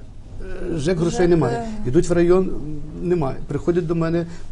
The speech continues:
Speaker 1: піднімаємо то все решта, вони кажуть: "Василь Михайлович, ну, подивися, ну, ми не маємо, ну, ну, ну, нема, ну, бюджет наш, все, ну, нема. За що будемо робити?" Десь вишку-, якщо дуже вже аварійне, що там комусь на голову
Speaker 2: Мгм.
Speaker 1: має, може
Speaker 2: Ну,
Speaker 1: впасти,
Speaker 2: так,
Speaker 1: то, то
Speaker 2: тоді.
Speaker 1: вже ж десь вишукують, вишпортують і там ліплять якось, щоб то не було.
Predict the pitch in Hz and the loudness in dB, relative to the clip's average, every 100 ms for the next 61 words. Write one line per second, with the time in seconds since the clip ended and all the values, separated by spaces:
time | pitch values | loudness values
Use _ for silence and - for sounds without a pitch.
0 | - - - 147 147 165 170 170 - 160 | -8 -8 -4 2 2 4 2 0 0 2
1 | 160 160 160 160 165 147 143 156 156 147 | 2 2 0 2 2 2 -2 0 0 2
2 | 147 156 170 175 - - - - - - | 0 0 2 2 0 -8 -10 -10 -8 -8
3 | - 151 160 190 190 180 151 156 165 170 | -2 4 6 8 8 6 6 6 6 8
4 | 196 233 185 151 175 170 160 151 113 220 | 8 6 4 4 4 4 2 0 -2 0
5 | 151 180 196 151 - - - 147 190 190 | 0 2 0 -2 -8 -16 -6 -4 0 2
6 | 190 185 175 - - - 135 185 180 190 | 4 4 4 0 -8 -4 2 2 4 0
7 | - 208 170 147 175 185 220 185 180 143 | 2 2 4 4 2 2 2 2 2 4
8 | 160 160 139 131 - - - - 151 151 | 6 6 2 -2 -8 -14 -14 -4 -2 0
9 | 151 160 139 135 135 143 139 143 139 131 | 0 2 2 2 2 0 0 2 2 2
10 | 110 131 113 113 - - - 147 160 170 | 0 -2 -2 -8 -10 -10 -6 0 0 2
11 | 165 165 139 143 151 - - 165 147 - | 0 0 0 -2 0 -2 0 0 -2 0
12 | 185 165 170 165 - - - 170 151 190 | -2 0 -2 -4 -10 -12 0 2 4 4
13 | 190 151 - 170 143 160 156 143 139 | 2 -4 -2 -2 0 2 2 0 -4